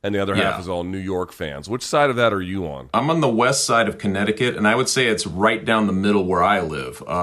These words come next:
Speaker 2: I would say there are probably more Red Sox fans on whole, but not by a lot, man. It is pretty much down the middle right where I'm at. Very strange,
Speaker 1: All right,
Speaker 2: man.
Speaker 1: so wh-
Speaker 2: You, and you can imagine the kind of hell I live through. Like, I, I,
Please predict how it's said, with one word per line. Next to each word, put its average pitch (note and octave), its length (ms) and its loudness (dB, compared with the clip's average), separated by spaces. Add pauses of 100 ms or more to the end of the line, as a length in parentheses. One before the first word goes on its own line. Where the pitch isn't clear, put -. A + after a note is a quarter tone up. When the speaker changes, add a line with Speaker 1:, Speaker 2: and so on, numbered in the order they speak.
(140)
Speaker 2:
I G2+ 80 2
would B2 160 2
say C#3 200 2
there A#2+ 100 2
are G#2+ 80 2
probably G#2 480 0
more G2 720 0 (640)
Red F#2 340 0
Sox F#2 320 2
fans F#2 320 -2
on E2+ 200 -2
whole, F2+ 440 -2 (220)
but G2 140 -2
not G2+ 200 2
by F#2 120 2
a E2 100 2
lot, D2+ 240 -2
man. C#2 220 -6
It F#2 100 -2
is F#2 180 -2
pretty G#2 280 0
much F2+ 240 -2
down E2 180 -2
the E2 60 -4
middle D2+ 240 -6
right D2 180 -6
where D2+ 80 -4
I'm D2 160 -4
at. C2 240 -10 (480)
Very D#3 220 4
strange, A2 400 0
Speaker 1:
All G#2 80 2
right, F#2 100 0
Speaker 2:
man. E2 120 -2
Speaker 1:
so A#2+ 180 0 (140)
wh- B2+ 40 -2
Speaker 2:
You, D3+ 220 2
and D3 100 4
you G#3 120 4
can F#3 160 0
imagine C3+ 420 0
the A2+ 80 2
kind A2 240 2
of F#2 80 -2
hell A2+ 300 4
I F2+ 120 2
live F2+ 300 -2
through. F2+ 240 -2
Like, F2 160 -2
I, G#2+ 240 2 (140)
I, E2+ 60 -6